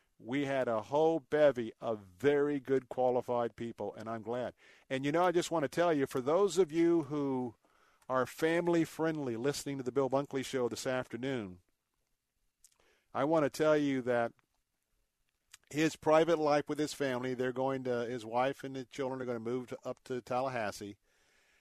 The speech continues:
that you take a, a person who's a family person and you take a person who practices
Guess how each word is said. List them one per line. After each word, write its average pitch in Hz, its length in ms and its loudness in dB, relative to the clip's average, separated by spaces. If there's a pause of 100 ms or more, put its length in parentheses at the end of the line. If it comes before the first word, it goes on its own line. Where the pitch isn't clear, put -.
(280)
that 131 440 2 (1500)
you 151 220 -4
take 180 440 2
a, 135 220 0
a 123 60 0
person 170 560 0
who's 147 300 -4
a 135 80 -2
family 151 400 -2
person 123 540 -4
and 117 180 -10
you 147 260 -2 (120)
take 156 200 -4
a 139 60 -6
person 143 480 -4
who 131 280 -6
practices 139 960 -4